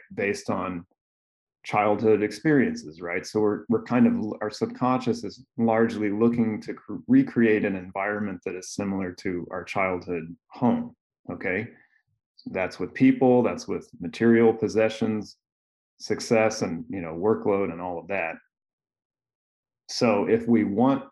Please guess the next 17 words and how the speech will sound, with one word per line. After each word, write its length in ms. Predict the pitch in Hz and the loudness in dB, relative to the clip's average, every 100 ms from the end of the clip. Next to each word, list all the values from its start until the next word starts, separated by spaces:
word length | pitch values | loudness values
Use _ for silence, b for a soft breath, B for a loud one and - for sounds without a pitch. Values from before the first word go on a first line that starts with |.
| 95 | 0
that 320 | 117 120 120 | 2 2 -2
to 100 | - | -14
change, 680 | - 131 131 90 202 233 - _ _ _ _ _ _ | -4 0 2 0 -6 -12 -16 _ _ _ _ _ _
then 360 | 95 110 101 104 | -6 -6 -6 -8
we 120 | 98 | -6
need 320 | 101 107 107 | -6 -6 -6
to 420 | - 104 98 95 - | -6 -4 -4 -6 -10
seek 420 | - - 127 120 120 | -18 2 4 4 4
out 340 | 104 95 - _ _ 90 | 2 0 -4 _ _ -2
different 500 | 113 117 110 90 - | 0 0 -4 -8 -6
things. 440 | 104 82 - - _ _ _ | -8 -8 -12 -20 _ _ _
So, 640 | - 101 92 85 85 - _ _ _ _ | -10 -6 -4 -6 -8 -16 _ _ _ _
you 80 | 101 | -8
know, 240 | 85 85 82 | -6 -6 0
I 160 | 107 | 2
like 320 | 113 107 - | 4 4 0
to 460 | - 107 95 95 90 | -4 -4 -4 -4 -8